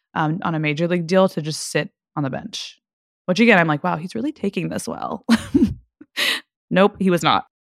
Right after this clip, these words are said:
So mid-December, we break up. I leave to go, you know, for Christmas and all this stuff. Usually, because we were living together, we actually ended up living together until February.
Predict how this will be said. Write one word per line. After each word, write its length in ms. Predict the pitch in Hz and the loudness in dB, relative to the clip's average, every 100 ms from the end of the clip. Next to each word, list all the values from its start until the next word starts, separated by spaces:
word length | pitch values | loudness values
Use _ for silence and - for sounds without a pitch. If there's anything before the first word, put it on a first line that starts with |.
| _ _ - | _ _ -6
So 360 | - 202 190 | 4 8 8
mid-December, 600 | 196 208 226 233 214 208 | 8 6 4 4 6 6
we 140 | 196 185 | 6 4
break 320 | 160 151 151 | 0 0 2
up. 260 | 170 170 _ | 2 2 _
I 200 | 170 185 | 2 4
leave 320 | 196 175 170 - | 4 2 -2 -2
to 100 | 170 | 0
go, 560 | 160 151 147 147 - - _ | 4 4 2 0 -2 -8 _
you 140 | - | -6
know, 340 | 165 151 160 170 | -2 0 -2 -6
for 200 | - 156 _ | -6 -6 _
Christmas 480 | - 185 190 175 170 | 2 2 4 2 2
and 60 | 170 | 0
all 160 | 151 | 0
this 160 | 156 156 | 0 2
stuff. 280 | 175 165 - | 4 2 0
Usually, 680 | - 170 175 208 220 226 220 - _ _ - - | -6 -2 0 4 6 6 4 -2 _ _ -20 -4
because 260 | 170 202 | 2 6
we 80 | 208 | 8
were 140 | 208 160 | 8 6
living 260 | 151 165 | 2 0
together, 380 | 170 185 180 185 | 2 6 8 6
we 100 | 175 | 4
actually 300 | 220 - 247 | 0 2 2
ended 160 | 202 185 | 2 0
up 140 | 165 | 0
living 240 | 165 165 | 0 0
together 340 | 156 165 156 156 | -2 0 2 0
until 640 | 160 151 - 151 147 143 _ _ _ _ _ _ - - | -2 -4 0 2 2 -2 _ _ _ _ _ _ -8 0
February. 760 | 160 160 170 - - - - | 2 2 -4 -6 -6 -10 -16